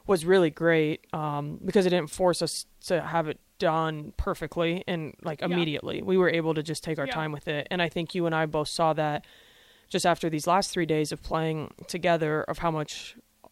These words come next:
Speaker 1: more, or how much better our ball striking is now,
Speaker 2: Yeah.
Speaker 1: which has been really great to, to see that hard work that we've done,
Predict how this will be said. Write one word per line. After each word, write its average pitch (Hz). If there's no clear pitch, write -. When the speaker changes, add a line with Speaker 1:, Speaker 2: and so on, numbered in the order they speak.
Speaker 1:
more, 175
or 165
how 180
much 180
better 175
our 156
ball 156
striking 240
is 247
now, 254
Speaker 2:
Yeah. 240
Speaker 1:
which 190
has 170
been 165
really 170
great 160
to, 151
to 196
see 185
that 151
hard 165
work 160
that 156
we've 151
done, 151